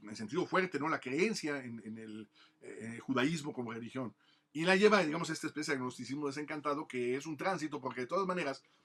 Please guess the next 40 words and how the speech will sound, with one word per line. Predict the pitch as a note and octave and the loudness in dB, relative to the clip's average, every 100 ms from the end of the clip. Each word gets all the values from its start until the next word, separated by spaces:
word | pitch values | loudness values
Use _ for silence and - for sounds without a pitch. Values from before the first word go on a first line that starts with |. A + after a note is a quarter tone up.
| _ | _
esta | - B2 | -4 0
preocupación | D3+ C#3 B2+ C#3 E3 | 2 0 -2 -4 -4
espiritual | - B2+ C#3 D#3 | 0 0 0 0
se | C3 | -2
le | B2 A2+ | -4 -8
mantiene | A#2 A#2 D#3+ E3 | -8 -6 -2 2
larvada, | C3 B2+ D3 G3+ F3+ B2+ | 2 2 4 4 4 -2
se | |
le | B2 | -8
mantiene | A#2+ A#2+ D3+ E3 C#3+ - - | -10 -8 -6 -2 -4 -6 -20
subyacente, | - B2+ B2 B2+ F#3 G3+ C#3+ | -8 -4 -2 0 2 2 0
¿no? | C3 E3+ D3+ | 0 0 -2
En | B2+ | -2
ese, | C#3 D3 C3+ G#2+ | -4 -2 -2 -2
eh, | A2 G#2+ | -6 -8
en | A2+ G#2+ A#2 | -12 -10 -10
este | C3 - | -6 -2
periplo. | D#3 E3+ C#3 F3+ - - _ _ | -2 -2 -2 -4 -4 -20 _ _
Y, | - C#3+ C#3 - - | -2 2 0 -2 -8
y | - | -2
claro, | - C4+ | 4 4
su | - D3 | 4 -2
incursión, | C3 C#3+ B2+ G#3+ A3 A#2 | -2 -4 0 2 0 -4
o | |
sea, | D3 | -2
¿en | C#3 | -2
qué | E3+ | -2
momento | E3+ F3 | -4 -6
se | C3+ | -8
empieza | B2+ D#3 | -6 -4
a | D#3 | -2
dar | F3+ | -2
esto? | E3 | -4
Pues | B2 A2+ - _ _ - - | -8 -8 -12 _ _ -20 -14
empieza, | A#2 F3+ G#3+ G#3 - - - - - - _ _ _ _ | -8 0 4 4 2 -6 -10 -12 -14 -20 _ _ _ _
eh, | - - - G#2 | -14 -10 -8 -2
a | C3 | 2
veces | G#3+ G#3+ - _ _ _ _ _ - | 4 2 -2 _ _ _ _ _ -6
el | B2 | 0
ámbito, | E3 G3+ E3+ C#3+ B2+ | 0 0 2 2 0